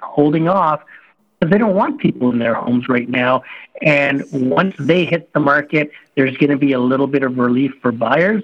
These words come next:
because now you have more choice. And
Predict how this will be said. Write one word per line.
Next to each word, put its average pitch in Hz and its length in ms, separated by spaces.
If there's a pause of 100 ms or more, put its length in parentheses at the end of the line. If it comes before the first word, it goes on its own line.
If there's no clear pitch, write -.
(100)
because 135 520
now 135 240
you 165 260
have 151 200
more 139 320 (120)
choice. 165 220 (480)
And 135 500